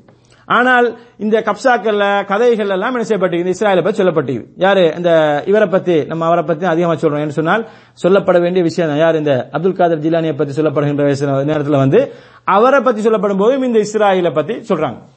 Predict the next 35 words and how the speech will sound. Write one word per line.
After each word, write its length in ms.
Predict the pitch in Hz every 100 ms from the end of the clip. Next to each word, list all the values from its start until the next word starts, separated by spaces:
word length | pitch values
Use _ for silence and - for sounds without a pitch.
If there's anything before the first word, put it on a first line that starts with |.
| _
என்ன? 320 | 175 202 135 - - -
இந்த 200 | 190 185 180
இஸ்ராயல் 380 | 220 190 180 160
வந்து 200 | 156 170
என்ன, 320 | 156 165 226 - _ _ -
ஆ, 360 | 165 165 160 156
அவர் 220 | 190 220
உயிரை 440 | 202 185 214 220
பறித்து 280 | 190 190 175
கொண்டு 180 | 175 170
செல்லும் 200 | 160 160
போது 200 | 147 220
இவர் 160 | 185 175
வந்து 180 | 170
என்ன 80 | 165
செஞ்சாராம்? 380 | 165 165 156 127 - - _ _ -
இவர்கிட்ட 340 | 151 180 175
வந்து 280 | 175 175 180
ஒருத்தர், 300 | 151 170 160
ஒரு, 180 | 160 156
ஒரு 240 | 151 147
தாய் 240 | 135 170 175
வந்து 300 | 160 156 151
சின்ன 220 | 156 170
பிள்ளை 240 | 160 160
ஒன்று, 320 | 156 151 147 147
அந்த 560 | 135 127 143 143 135
தாயுடைய 340 | 160 165 156 147
பிள்ளையை 280 | 170 165 156
வந்து 240 | 151 151
பறிச்சுட்டு, 400 | 139 156 139 143
உயிரை 260 | 151 156 143
பறிச்சுட்டு 280 | 147 143
போயிட்டாராம் 340 | 135 135 139 127 131
இஸ்ராயல். 320 | 131 165